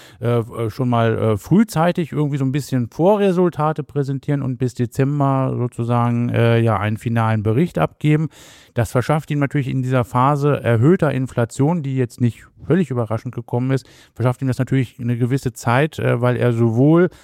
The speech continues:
dem Weißen Haus, was ja eigentlich weiterhin lieber niedrigere Leitzinsen hätte, als auch, ähm, einigen Anhängern von höheren Leitzinsen sagen kann, wir sollten jetzt vielleicht doch wirklich erstmal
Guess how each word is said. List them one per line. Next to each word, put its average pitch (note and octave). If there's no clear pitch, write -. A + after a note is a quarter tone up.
dem A#2+
Weißen A#2
Haus, C#3+
was B2
ja A2
eigentlich G#2+
weiterhin B2
lieber A#2
niedrigere D#3
Leitzinsen C3+
hätte, B2+
als B2
auch, A#2+
ähm, A2+
einigen A#2
Anhängern C3+
von A2+
höheren C#3
Leitzinsen B2+
sagen A#2+
kann, B2
wir A#2
sollten B2
jetzt A#2+
vielleicht A#2
doch A2
wirklich B2
erstmal A#2+